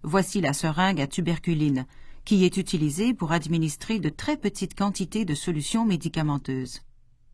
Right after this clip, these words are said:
Elle est graduée en centièmes de millilitre plutôt qu'en dixièmes, ce qui permet un prélèvement plus précis.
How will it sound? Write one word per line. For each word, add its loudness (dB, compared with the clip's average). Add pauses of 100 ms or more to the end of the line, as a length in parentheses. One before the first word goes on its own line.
(200)
Elle 4
est 6
graduée 2
en 4
centièmes 2
de 2
millilitre 2 (280)
plutôt 4
qu'en 2
dixièmes, 0 (360)
ce 0
qui 6
permet 4
un 2
prélèvement 2
plus 0
précis. -4